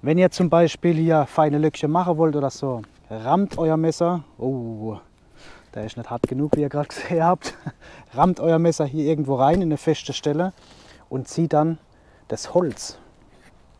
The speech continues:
zum, zu euch her. Also nicht mit dem Messer wegarbeite, sondern einfach mit dem Holz arbeite. So,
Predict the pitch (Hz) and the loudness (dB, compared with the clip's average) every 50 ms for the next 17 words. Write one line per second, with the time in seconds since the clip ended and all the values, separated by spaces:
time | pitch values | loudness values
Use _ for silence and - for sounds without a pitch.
0 | _ - - - - _ - _ - - 135 127 123 - - - - 127 104 123 | _ -20 -20 -20 -20 _ -20 _ -12 -6 -4 -4 -4 -4 -6 -4 -4 -2 -2 -2
1 | 123 - - 127 120 120 120 - 135 131 131 135 151 - - - - _ _ - | -4 -2 -2 -2 -2 -2 -2 -4 -4 -2 0 -2 -2 -2 -4 -20 -20 _ _ -6
2 | 127 156 143 143 127 139 160 170 - - 180 202 214 190 - _ 147 165 - - | -4 0 0 2 2 4 2 2 4 4 2 2 2 -2 -6 _ 0 0 2 4
3 | 156 165 - 175 165 170 170 165 185 185 - - - - - - - 135 135 113 | 2 2 4 4 4 4 2 2 0 -4 -6 -16 -20 -20 -20 -10 -6 -4 -4 -2
4 | 107 135 147 139 - 156 156 156 - - _ - - - _ _ 139 135 - 139 | 0 -2 -2 0 2 0 0 0 -2 -16 _ -20 -20 -20 _ _ -2 0 0 0
5 | 139 160 160 135 - - - 110 - - 117 113 117 - 110 107 _ _ _ _ | 2 2 0 0 0 -4 -10 -8 -6 -4 -6 -6 -6 -8 -12 -14 _ _ _ _
6 | _ - - - - - - - - - - - - - - - - - - - | _ -20 -20 -20 -20 -16 -14 -12 -8 -6 -6 -6 -6 -6 -8 -10 -12 -14 -18 -20
7 | - _ _ _ _ _ _ _ _ _ _ _ _ _ - - - - - - | -20 _ _ _ _ _ _ _ _ _ _ _ _ _ -20 -20 -20 -20 -20 -20
8 | - - - - - - - - - - - - - - - - - - - - | -20 -20 -20 -20 -20 -20 -16 -16 -16 -16 -16 -20 -20 -20 -20 -20 -20 -20 -20 -20
9 | - - - - - - - - - - - - - - - - - - - _ | -20 -8 -4 -2 0 0 2 4 6 6 4 4 2 -8 -14 -18 -20 -20 -20 _
10 | - - - - _ - _ - _ _ _ _ _ _ _ _ _ - - - | -20 -20 -20 -20 _ -20 _ -20 _ _ _ _ _ _ _ _ _ -20 -20 -20
11 | _ _ _ _ _ - - - 226 240 240 220 | _ _ _ _ _ -12 2 6 8 8 10 8